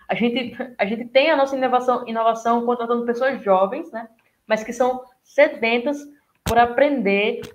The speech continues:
por trazer, por entregar e fazer diferente e crescer com a gente. Então, elas são muito aptas a, se chegar uma tecnologia nova, elas estão lá prontas pra receber, elas estão lá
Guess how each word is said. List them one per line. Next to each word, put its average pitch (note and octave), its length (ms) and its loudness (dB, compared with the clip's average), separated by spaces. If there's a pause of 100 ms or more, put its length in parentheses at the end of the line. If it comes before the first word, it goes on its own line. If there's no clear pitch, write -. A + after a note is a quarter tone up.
(160)
por A#3 220 -2
trazer, A#3 600 0
por A#3 120 -6
entregar A#3+ 460 -4
e A3 140 -8
fazer A3+ 300 -4
diferente A#3 540 -6
e A#3 60 -14
crescer C#4 420 -4
com D4 100 -8
a D#4 100 -2
gente. G3 280 -4
Então, G3+ 220 -2
elas G#3 160 -2
são A3+ 120 -8
muito C#4+ 240 -2
aptas A3+ 560 -4 (320)
a, G3 160 -4
se G3 220 -12
chegar A3+ 360 0
uma D4+ 180 0
tecnologia C4 420 0
nova, A#3 420 -2 (160)
elas G3 180 -2
estão A#3+ 180 -2
lá G#3 140 0
prontas A3 400 -6
pra A#3 160 -12
receber, A#3 560 -6 (120)
elas F#3 180 -6
estão G#3 240 -4
lá F#3+ 380 -6